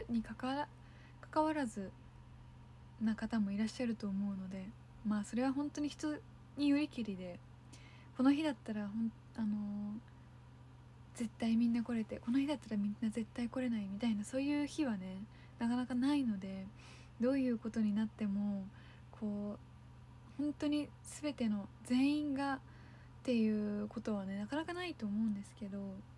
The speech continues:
でも最後の最後、本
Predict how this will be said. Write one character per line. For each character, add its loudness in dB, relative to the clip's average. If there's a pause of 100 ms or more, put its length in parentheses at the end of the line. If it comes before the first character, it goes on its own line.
(3500)
で 6
も 6
最 4
後 4
の 2
最 -2
後、 2
本 -2